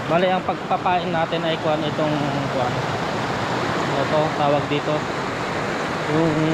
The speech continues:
nahuhukay na kuwan, blate. Alumbayad ang tawag namin sa Ilocano.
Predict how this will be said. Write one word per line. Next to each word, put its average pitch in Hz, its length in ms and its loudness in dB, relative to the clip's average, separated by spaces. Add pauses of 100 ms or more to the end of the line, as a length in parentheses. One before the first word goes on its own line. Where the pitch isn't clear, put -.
(300)
nahuhukay 165 640 4
na 165 240 2
kuwan, 165 320 4
blate. 147 420 2 (1160)
Alumbayad 165 560 4
ang 147 160 -6
tawag 156 240 0
namin 165 240 0
sa 180 80 -2
Ilocano. 160 480 2